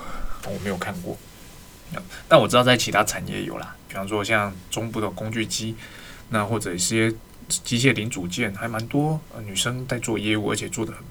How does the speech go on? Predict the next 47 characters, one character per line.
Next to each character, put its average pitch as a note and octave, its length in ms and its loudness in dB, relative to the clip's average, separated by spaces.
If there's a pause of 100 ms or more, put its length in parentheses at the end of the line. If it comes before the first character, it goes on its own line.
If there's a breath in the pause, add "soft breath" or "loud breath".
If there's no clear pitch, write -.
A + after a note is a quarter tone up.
棒 G#2+ 140 -2 (100)
的。 - 80 -12 (580 loud breath)
但 A#2+ 160 -2
至 C3+ 120 2
少 G2+ 160 -2
在 A2 140 0
我 G2+ 80 -4
这 A2 100 -6
个 G#2 80 -4
产 G2 200 -4
业 G#2 140 -4
还 G2 100 -6
没 G2 100 -8
遇 G#2+ 200 -6
过。 - 260 -6 (760 loud breath)
那 F#3+ 100 8
我 C#3+ 160 6
就 A#2 120 0
跟 A#2 300 0
他 G#2 160 -4
说， A2 380 0 (160)
诶， E3+ 180 2
其 B2 200 0
实 A2+ 240 2
呢， A2 280 0 (280)
我 - 120 -2
个 D3 300 8
人 F#2+ 80 0
的 F#2+ 100 -2
观 G2 300 0
察， - 340 -4 (400 loud breath)
虽 D3+ 140 2
然 C#3+ 80 6
说 D3 100 4
我 A#2+ 60 6
们 G2 100 -2
这 - 120 0
个 A2 80 0
产 F2+ 280 -4
业 G#2 140 -4
都 G2+ 160 -4
是 G2+ 160 -4
以 F#2+ 40 -6
男 F2+ 220 -8
性 G#2+ 220 -4
为 F2 140 -6
主， - 100 -12